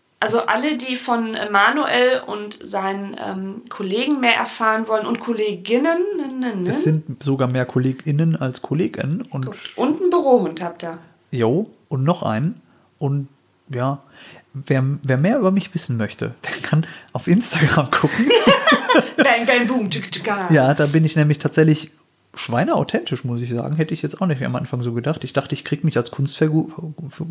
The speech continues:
Speaker 2: Kunstfigur besser hin, aber ich verhasple mich. Ich stolpere über meine eigene nasale Sprache und, äh,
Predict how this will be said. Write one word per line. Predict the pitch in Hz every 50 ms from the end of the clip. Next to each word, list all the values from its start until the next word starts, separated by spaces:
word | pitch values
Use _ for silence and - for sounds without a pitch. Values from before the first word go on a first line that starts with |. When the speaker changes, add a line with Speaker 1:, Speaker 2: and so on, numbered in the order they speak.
| 151 147 143
Speaker 2:
Kunstfigur | - 160 165 - - 147 139 139
besser | 147 202 208 -
hin, | 131 127
aber | 127 127 127
ich | 123 - - - - - - - - - - _ _ -
verhasple | 165 - 127 127 135 139 - - - - 190
mich. | 190 214 262 - - - - - - - - - - _
Ich | - - - -
stolpere | - - 143 151 151 - 143 143
über | 139 139 139
meine | 139 135 135 135 -
eigene | - 135 143 143 139 139 135 135 139 151 147 131
nasale | 120 139 135 135 135 131 123 131 127 131 139 139 135
Sprache | - - - - - 123 120 131 156 - 208 190 185
und, | - - 160 165 160 - -
äh, | 151 147 147 151 151